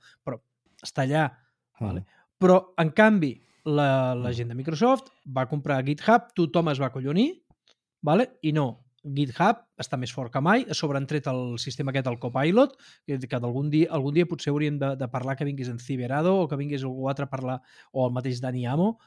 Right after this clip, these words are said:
Speaker 1: a parlar de, de, del Copilot, perquè és, és realment espaterrant. I després van comprar
Speaker 2: Mhm.
Speaker 1: Minecraft.
Speaker 2: També fa temps, també fa temps, i, i de l'època del Nadia, eh, l'aposta molt important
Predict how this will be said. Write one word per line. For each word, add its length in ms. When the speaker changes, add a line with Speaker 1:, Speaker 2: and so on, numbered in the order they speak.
Speaker 1:
a 100
parlar 320
de, 480
de, 80
del 180
Copilot, 480
perquè 180
és, 220
és 160
realment 260
espaterrant. 480
I 80
després 360
van 180
comprar 460
Speaker 2:
Mhm. 360
Speaker 1:
Minecraft. 640
Speaker 2:
També 340
fa 180
temps, 500
també 240
fa 120
temps, 560
i, 280
i 40
de 100
l'època 400
del 160
Nadia, 500
eh, 260
l'aposta 800
molt 600
important 640